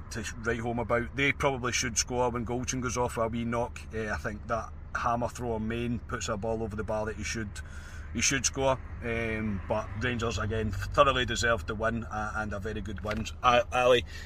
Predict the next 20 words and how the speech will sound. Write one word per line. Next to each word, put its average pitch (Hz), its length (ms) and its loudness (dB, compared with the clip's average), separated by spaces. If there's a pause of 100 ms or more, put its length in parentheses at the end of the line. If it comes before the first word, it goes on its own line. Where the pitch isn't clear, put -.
(120)
it's - 120 -2
been 135 120 8
a 131 60 12
while 139 180 12
since 135 180 2
you've 127 80 0
been 127 80 2
able 127 180 4
to 120 60 -8
praise 123 440 0
Joe, 123 260 -2
mate, 135 260 0
but 113 160 0
you 117 80 -6
can 113 160 -6
praise 117 220 -4
him 120 80 -6
for 104 120 -6
that 113 200 -4
goal. 127 180 -4